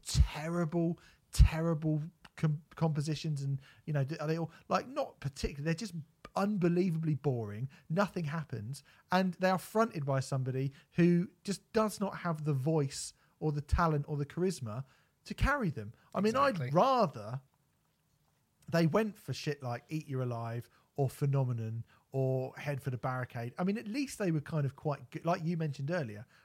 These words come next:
Speaker 1: were quite good at doing that, as uncool as that was at the
Speaker 2: Yeah.
Speaker 1: time. Both of those songs are shitter versions. Um,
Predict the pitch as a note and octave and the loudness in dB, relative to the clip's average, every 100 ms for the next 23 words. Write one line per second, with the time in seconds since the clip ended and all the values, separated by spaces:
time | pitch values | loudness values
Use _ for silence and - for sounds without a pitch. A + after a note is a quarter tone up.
0 | _ C#3+ - A#3 A#3+ C#3 G3+ F#3+ C#3+ G#3 | _ -10 -4 -4 -4 -2 -2 -2 -2 0
1 | D#3 G2+ - D#3 - G#3+ A#3 A3 - A#3+ | 0 -4 -4 -6 -2 0 0 -2 -6 -4
2 | A3+ D#3 B2+ A#2+ C3+ C3 D3 G#2 G#2 C3 | -2 -2 -2 -2 -4 0 -2 -2 -10 -12
3 | B2 A#2+ D3 A2+ G#2 _ _ _ A3 C4 | -8 -4 -4 -6 -14 _ _ _ 2 4
4 | - G3+ F3+ D#3 E3+ D3+ C3+ - - - | 2 0 0 0 0 0 -2 -6 -10 -6
5 | - G3 - C3+ C#3 C#3 C3+ A2 G#2+ A2 | -4 -4 -2 0 2 0 -2 -8 -10 -12
6 | - _ _ _ - B2+ B2 B2 B2 | -18 _ _ _ -6 -4 -4 -4 -8